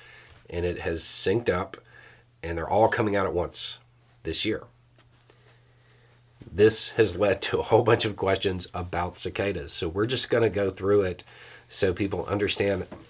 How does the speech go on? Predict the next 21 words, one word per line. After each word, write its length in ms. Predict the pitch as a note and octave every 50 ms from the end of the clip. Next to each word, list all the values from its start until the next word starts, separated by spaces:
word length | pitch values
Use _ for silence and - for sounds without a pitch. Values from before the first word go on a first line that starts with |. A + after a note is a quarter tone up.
| - - -
how 240 | - - B2 D#3+ F3+
this 220 | E3+ C3+ G#2 -
happens, 560 | A#2 G#2+ G#2+ G#2 B2+ C#3+ E3+ F3 - - - _ - - - - - - - - - - _ -
um, 640 | - F2 F2+ F2 F2 E2+ E2+ E2 E2 E2 D2+ D2+ - - - _ _ _ _ _ _ _ _ _ _ _ _ _ _ _ _ - - - D#2+ - - - - E2 E2+ -
because 720 | F#2 F2 - G2+ G2+ F#2+ F#2 F2+ - - - - - - - - - - - - - - - _ _ _ _ _ _ - _ _ _ _ _ _ _ _ -
I, 160 | - A#2+ B2
I'm 140 | B2 C3 C3+
not 140 | C3+ C3 B2+
really 200 | B2+ A#2 A#2 A2
sure 200 | - - A2+ G#2
why, 500 | F#2 E2+ F#2 F#2+ G2 A2 C3+ D#3+ F#3 F3+ - -
but 220 | - F#2 F2+ E2+ - _ _ _ _ - - - - - - - - - - - _ _ -
th-, 140 | - - -
there, 200 | - G2+ G#2 F#2
there's 180 | F#2 A2 A2+ F#2+
a 60 | G2
lot 140 | G#2 A2+ G#2
of 60 | -
questions 360 | - B2 A2 - - E2+ E2+
about 260 | D#2+ E2+ D#2+ D#2+ -
this. 300 | - - - - - -